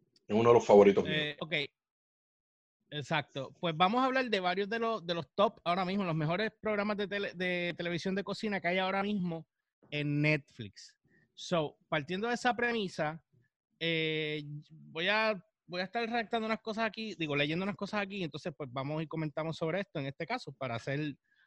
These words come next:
Speaker 2: eh, al-, un podcast un poco más entretenido para las personas que les gustan más programas de cocina y ver personas de cocina, pues hay una gran variedad de programas de televisión ahora mismo en Netflix y pues vamos a dárselos por si no lo sabían, pues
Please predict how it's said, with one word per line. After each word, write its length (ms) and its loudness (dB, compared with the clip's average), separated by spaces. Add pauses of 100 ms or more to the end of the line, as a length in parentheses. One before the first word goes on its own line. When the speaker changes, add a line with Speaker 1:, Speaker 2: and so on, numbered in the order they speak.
(140)
Speaker 2:
eh, 320 2
al-, 160 2
un 140 -4
podcast 400 -4
un 100 -6
poco 220 -4
más 100 2
entretenido 500 0
para 160 -2
las 140 -4
personas 340 -4
que 80 -8
les 120 -6
gustan 360 -4
más 300 -2
programas 420 -2
de 120 -6
cocina 500 -6
y 40 -6
ver 220 -4
personas 320 -8
de 60 -4
cocina, 340 -2
pues 200 -4
hay 100 0
una 140 0
gran 240 0
variedad 480 0 (340)
de 160 -4
programas 380 -2
de 400 -2
televisión 560 -2
ahora 180 0
mismo 340 -4
en 120 -4
Netflix 440 -8 (460)
y 440 -2
pues 180 -6
vamos 260 -4
a 60 2
dárselos 380 -2
por 100 -6
si 140 -6
no 80 -2
lo 80 -2
sabían, 320 -4
pues 120 -10